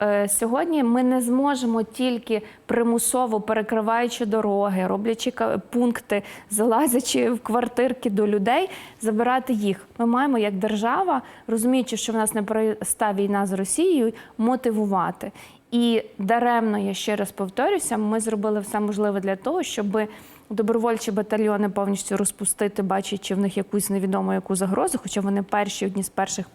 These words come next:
сформувалися і пішли на захист. І ми розформували ці Д Ф Т Г. Якщо повернутися до цих форм, де люди, е, дуже часто є багато людей,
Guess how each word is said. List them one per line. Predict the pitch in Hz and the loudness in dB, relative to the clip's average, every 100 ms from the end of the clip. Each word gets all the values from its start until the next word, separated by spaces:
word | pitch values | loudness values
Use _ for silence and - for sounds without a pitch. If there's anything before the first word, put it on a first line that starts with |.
| _ - - | _ -20 -20
сформувалися | - 220 208 190 190 180 185 185 - | -6 -2 0 0 0 0 -2 -6 -8
і | 180 | -10
пішли | 202 - 180 | -10 -12 -14
на | 175 | -14
захист. | 175 165 202 - - - - - _ | -10 -10 -10 -14 -18 -20 -20 -20 _
І | 214 214 208 196 - 196 | 0 2 2 -2 -4 -2
ми | 208 254 | 0 0
розформували | 254 - 208 208 208 202 | -2 -4 -4 -2 0 0
ці | 196 196 | -2 -2
Д | 185 | -2
Ф | 185 | -4
Т | - 185 | -4 -6
Г. | 175 180 - - - - | -6 -10 -18 -20 -18 -6
Якщо | 214 - 277 | -4 -2 -2
повернутися | 240 226 240 262 226 208 214 | 0 2 2 2 0 -2 -2
до | 202 | -2
цих | 190 214 | -2 -4
форм, | - 208 196 196 | -4 -2 0 0
де | 190 214 | 0 2
люди, | 214 226 185 175 - - - - - - | 2 0 0 -2 -4 -20 -20 -20 -10 -4
е, | 190 | -4
дуже | 185 294 320 | -2 -2 -2
часто | - 285 269 - | -2 -2 0 0
є | 220 | 0
багато | 202 208 226 226 208 | 0 0 0 0 -2
людей, | 202 214 277 | 0 0 0